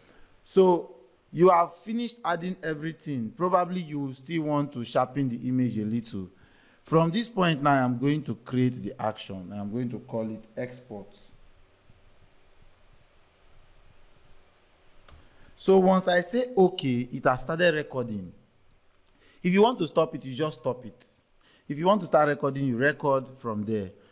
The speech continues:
So what I want to do first is to see if I can sharpen this image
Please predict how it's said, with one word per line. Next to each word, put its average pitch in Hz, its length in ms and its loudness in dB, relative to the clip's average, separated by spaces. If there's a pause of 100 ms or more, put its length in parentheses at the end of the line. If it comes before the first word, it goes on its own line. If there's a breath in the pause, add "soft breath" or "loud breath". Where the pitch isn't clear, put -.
(140 soft breath)
So 165 440 2
what 156 380 2
I 196 80 2
want 175 260 -4
to 156 80 -16
do 139 200 -12
first 127 460 -8 (120)
is 123 140 -14
to 117 140 -14
see - 340 -14
if 147 180 -10
I 113 140 -2
can 107 260 -10
sharpen 131 560 -2
this 120 340 -8
image 110 580 -4